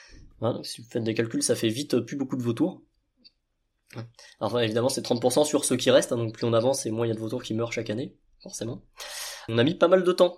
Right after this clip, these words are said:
quand même à découvrir, euh, ce que c'était, hein, ce qui avait déclenché ça. Au final, il se trouve que c'est, euh, le diclofénac, un médicament vétérinaire, euh, qui est un anti-inflammatoire qui était, euh, donné, euh,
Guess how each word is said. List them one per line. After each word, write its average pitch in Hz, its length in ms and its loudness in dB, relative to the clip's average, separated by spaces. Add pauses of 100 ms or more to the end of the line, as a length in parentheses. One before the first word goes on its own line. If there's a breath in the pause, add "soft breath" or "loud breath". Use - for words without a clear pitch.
quand 127 60 4
même 127 140 6
à 110 180 8
découvrir, 127 560 4
euh, 107 800 4
ce - 80 -8
que 120 80 -2
c'était, 127 300 2
hein, 127 260 0
ce - 200 -8
qui 120 120 2
avait 117 160 4
déclenché 127 440 2
ça. - 380 0 (640 loud breath)
Au - 40 4
final, 143 180 8
il 147 60 4
se - 60 0
trouve 160 140 2
que 127 140 2
c'est, 147 380 8
euh, 113 140 8
le 113 160 6
diclofénac, 135 720 4
un 110 400 2
médicament 120 400 6
vétérinaire, 127 640 6 (360 loud breath)
euh, 104 100 0
qui 98 100 -2
est 110 40 2
un 104 80 0
anti-inflammatoire 110 960 4
qui 120 60 0
était, 113 140 0
euh, 101 260 6
donné, 110 280 4
euh, 101 320 0